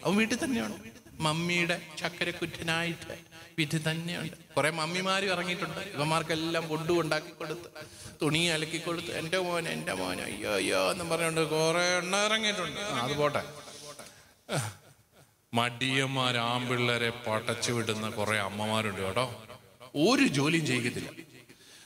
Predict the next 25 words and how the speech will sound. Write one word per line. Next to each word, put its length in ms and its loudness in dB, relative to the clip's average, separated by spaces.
അപ്പൊ 120 2
ഞാൻ 360 2
ഇവളോട് 360 2
ചോദിച്ചു, 320 2
"എടീ, 240 0
നീ 120 2
ഇവനെ 280 2
എന്നാ 300 2
കണ്ടോണ്ടാ 320 0
ഇവനെ 280 0
പ്രേമിച്ചത്? 560 -2
ഇത്രയും 400 2
മടിയനായ 440 2
ഒരുത്തനെ 300 0
പ്രേമിക്കുവോ? 640 2
ഹാ, 200 2
മണ്ടത്തരല്ല 600 2
കാണിക്കുക. 280 -2
നീ, 100 4
നിനക്ക് 180 2
ബുദ്ധിയില്ല, 460 2
നീ 100 2
ബിടെക്കുകാരിയല്ല, 800 2
നന്നായിട്ട് 300 2
പഠി-," 200 0